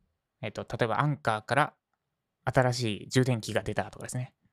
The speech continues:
私ガジェット大好きね。充電器なんてどうでもよくないと思うかもしれないですけど、充電器大好きなんですよ。充電器マニアです。あとキーボード出たとかですね。キーボードはもう一年ぐらい買い替えてませんが、でも新しいのは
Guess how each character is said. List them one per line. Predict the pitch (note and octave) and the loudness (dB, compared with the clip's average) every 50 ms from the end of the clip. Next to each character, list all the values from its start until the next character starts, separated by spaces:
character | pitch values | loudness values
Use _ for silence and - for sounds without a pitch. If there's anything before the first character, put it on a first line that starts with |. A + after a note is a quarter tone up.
| _ _ _ _ _ - | _ _ _ _ _ 0
私 | A#2 A2 A#2 A2+ | 2 2 2 0
ガ | A2+ A2+ | 2 0
ジ | A2+ B2 | 0 0
ェ | B2+ | 0
ッ | |
ト | - | 2
大 | - B2 | 2 2
好 | A#2+ - | 2 0
き | |
ね。 | C3 B2 - | -10 -14 -8
充 | - A#2 C3+ | 0 2 4
電 | D3+ F3+ E3+ | 4 4 2
器 | - | 2
な | A2+ G#2+ | 0 -4
ん | |
て | - A2 | -4 -2
ど | G#2+ A#2 | 0 2
う | B2 | 2
で | C#3 | 4
も | C3 | 2
よ | C3 B2+ | 2 2
く | - | 0
な | D#3+ D#3 | 0 0
い | |
と | - A2+ | 0 0
思 | B2 | 0
う | B2 | 0
か | - G#2+ | 0 -2
も | |
し | - - | -4 -2
れ | G#2+ | -4
な | |
い | A2 | -4
で | |
す | G#2+ - | -4 -4
け | A#2 | -4
ど、 | A#2 G#2+ G#2+ - _ _ _ _ _ _ _ _ _ _ _ _ _ _ _ _ | -4 -4 -6 -10 _ _ _ _ _ _ _ _ _ _ _ _ _ _ _ _
充 | - A2+ A#2 A2+ | -4 -4 0 2
電 | A2+ G#2+ G#2 | 2 0 0
器 | - | 0
大 | - G#2 G2+ | -2 -4 -4
好 | - | -4
き | - | -10
な | - | -12
ん | - | -12
で | - | -10
す | - - | -12 -12
よ。 | - - _ _ _ _ _ _ | -14 -20 _ _ _ _ _ _
充 | - B2 | -2 0
電 | A2 A2+ A2 | 0 0 -2
器 | G#2+ - A2 | -4 -4 -4
マ | A2 G#2+ | -4 -4
ニ | G#2 G2 | -4 -8
ア | - | -12
で | - | -10
す。 | - - - - _ _ _ _ _ _ _ _ _ | -10 -12 -12 -14 _ _ _ _ _ _ _ _ _
あ | - A#2 | -4 -2
と | A2 | -2
キ | - - A#2+ | 0 0 0
ー | A#2 | 2
ボ | A#2 A2 | 4 2
ー | G2+ | 2
ド | G#2 F#2+ | 2 -2
出 | - | -4
た | G2+ - | -10 -10
と | - | -12
か | G2+ - | -12 -12
で | G#2+ | -8
す | - C3+ | -6 -6
ね。 | C3+ - - | -6 -6 -2
キ | - C3 | -2 0
ー | B2 | 4
ボ | C3+ C#3 | 6 4
ー | |
ド | A#2+ A#2 A#2 | 4 4 -2
は | B2 A#2+ - C3 | -2 -4 -4 -4
も | B2 A#2+ G#2+ G#2 | -2 -2 -2 -2
う | A#2+ C#3+ - _ _ - - - _ _ _ _ | -4 -10 -18 _ _ -18 -18 -18 _ _ _ _
一 | A#2+ - - | -6 -4 -2
年 | A#2+ A#2+ A#2+ | 0 0 0
ぐ | A#2 | 0
ら | G#2 | -2
い | - | 0
買 | - A#2 | -2 0
い | A2 | 0
替 | |
え | A#2+ - | 0 0
て | G#2+ | 0
ま | A2 A2 | -2 -2
せ | - | -2
ん | B2 | 2
が、 | B2 B2+ A#2 | 2 2 2
で | A#2+ B2+ C3 | 2 2 2
も | B2+ | 2
新 | B2 C#3 B2+ B2+ | 4 2 0 2
し | - | 0
い | C#3 | -2
の | A#2 A2+ | 0 2
は | A#2+ A#2+ B2 | 2 2 0